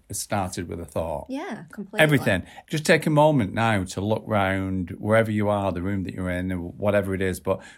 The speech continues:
Speaker 1: with the exception of nature, everything that you can see started with a thought, right? And that thought has created, so that's created everything around us.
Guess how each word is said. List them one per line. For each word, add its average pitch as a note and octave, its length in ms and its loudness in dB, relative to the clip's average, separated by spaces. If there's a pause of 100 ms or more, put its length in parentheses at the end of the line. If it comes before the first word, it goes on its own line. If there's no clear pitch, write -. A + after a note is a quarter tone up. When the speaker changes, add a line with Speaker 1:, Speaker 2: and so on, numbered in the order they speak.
(100)
Speaker 1:
with A2+ 120 -2
the C3 80 4
exception C#3+ 760 0
of A#2 160 -2
nature, B2+ 640 0 (380)
everything C#3 520 2
that A#2+ 120 -4
you A#2 140 -2
can A2+ 220 -4
see G2+ 580 -4 (480)
started G2 720 -2
with G2 140 -6
a F#2 40 -4
thought, E2 640 0 (340)
right? F#2+ 280 -2
And A#2+ 160 2
that E3 180 0
thought G#2 640 4 (160)
has G#2+ 120 -8
created, B2+ 340 2
so B2 180 2
that's C#3+ 180 0
created C3+ 380 0
everything C3 300 0
around B2 400 2
us. - 240 -10